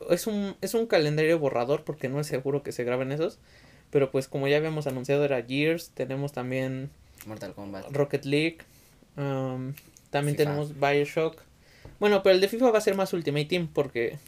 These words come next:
Speaker 1: ese, si Ultimate Team y fifa últimamente han sido dos temas aparte.
Speaker 2: Sí, ya lo discutiremos.
Speaker 1: Entonces,
Speaker 2: No hay
Speaker 1: pues
Speaker 2: que decirlo en esto.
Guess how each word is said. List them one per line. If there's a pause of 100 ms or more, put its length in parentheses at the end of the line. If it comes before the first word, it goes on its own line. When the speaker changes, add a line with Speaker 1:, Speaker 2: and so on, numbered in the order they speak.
(140)
Speaker 1:
ese,
si (720)
Ultimate
Team
y
fifa
últimamente
han
sido
dos
temas
aparte. (1120)
Speaker 2:
Sí,
ya
lo
discutiremos. (460)
Speaker 1:
Entonces,
Speaker 2:
No
hay
Speaker 1:
pues (200)
Speaker 2:
que
decirlo
en
esto.